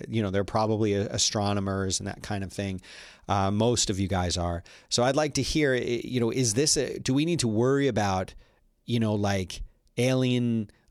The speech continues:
spores or life or whatever being on the asteroid? And now are we all going to become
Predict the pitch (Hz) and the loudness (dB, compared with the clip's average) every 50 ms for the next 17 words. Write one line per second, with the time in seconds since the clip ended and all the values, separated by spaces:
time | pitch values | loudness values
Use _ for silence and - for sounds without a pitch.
0 | _ - - - - - - 135 127 131 131 131 135 123 107 113 107 104 110 120 | _ 2 4 4 4 2 2 2 4 4 4 4 4 2 2 2 2 2 2 2
1 | 123 127 131 123 - 127 120 117 120 117 120 123 117 123 113 90 110 113 117 127 | 4 2 2 0 0 0 2 2 4 4 2 2 2 0 0 2 2 2 2 2
2 | 127 117 117 - 117 120 123 127 127 123 127 127 127 - - - 139 139 139 135 | 2 0 -2 0 0 0 2 2 2 2 2 2 2 0 0 2 0 0 0 0
3 | 139 143 139 - - - - - _ - 110 110 107 110 110 117 120 117 113 110 | -2 -4 -8 -12 -20 -20 -20 -14 _ -2 0 0 2 2 2 2 2 2 2 2
4 | 101 107 107 110 110 117 117 117 117 110 110 110 110 - - 113 107 104 101 98 | 2 2 2 4 4 2 2 2 0 0 2 0 0 0 0 0 0 0 0 -2
5 | 101 123 110 104 120 - - - 120 117 117 117 113 113 110 107 107 | -4 -4 -4 -4 -2 -2 0 0 2 2 2 2 2 2 0 0 -2